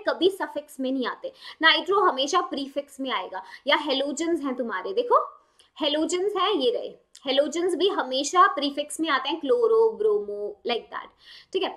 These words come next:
अब इधर देखो aldehyde के सामने इन्होंने लिखा है, अगर कभी aldehyde prefix बना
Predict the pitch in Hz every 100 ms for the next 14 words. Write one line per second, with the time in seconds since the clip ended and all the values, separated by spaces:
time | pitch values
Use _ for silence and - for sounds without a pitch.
0 | - - 392 427 466 370 330 - 277 320
1 | 440 392 339 - 392 359 302 311 311 285
2 | 285 277 - 302 403 254 285 330 370 349
3 | 285 254 285 269 262 277 247 254 269 -
4 | 208 202 302